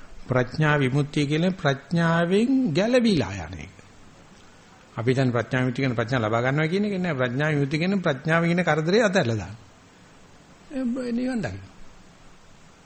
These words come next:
චේතෝ විමුක්තිය කියලා කියන්නේ සමාධි කියන ප්‍රශ්නය අමතක කළා දාන්න. ඒක කියලා පැමිණෙනවා. හරියට මේ පෝල් වෝල්ට් එකක් වගේ ඍජුපන්න තරංගයකදී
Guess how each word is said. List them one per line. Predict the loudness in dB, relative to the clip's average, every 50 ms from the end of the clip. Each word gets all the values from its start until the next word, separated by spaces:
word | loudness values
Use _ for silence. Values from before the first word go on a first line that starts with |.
| -20 -20 -20 -20 -20 -20 -20 -20 -20 -8
චේතෝ | 0 2 2 4 4 4 2
විමුක්තිය | 4 2 2 0 0
කියලා | 0 -2 -2
කියන්නේ | 0 0 0 2
සමාධි | 2 2 2 2 2 2 2
කියන | 2 2 2 2
ප්‍රශ්නය | 2 2 2 2 0
අමතක | 0 0 0 -2 -4
කළා | -6 -8 -8 -10
දාන්න. | -12 -14 -16 -20 -20 -20 -20 -20 -20 -20 -20 -20 -20 -20 -20 -20 -10
ඒක | -4 -4 -2 2
කියලා | 2 2 2 2
පැමිණෙනවා. | 2 0 0 -2 -4 -4 -6 -8 -10 -14 -18 -20 -20 -20 -20 -20 -20 -20 -20 -20 -20 -20 -20 -20 -12
හරියට | -8 -6 -4 -4 -4 -4 -2 -2 -2 -2 -2
මේ | -2 -4 -4 -4 -4 -6 -8 -10 -14 -16 -18 -18 -12 -4
පෝල් | 0 2 4 4
වෝල්ට් | 4 4 4 4 4 2
එකක් | 2 0 0 0
වගේ | -2 -2 0 2 2 2 0 -2 -10 -16 -16 -10
ඍජුපන්න | -4 -2 -2 0 0 0 0 0 0 2 2
තරංගයකදී | 2 2 2 2 0 0 0 0 -2 -2 -2 -4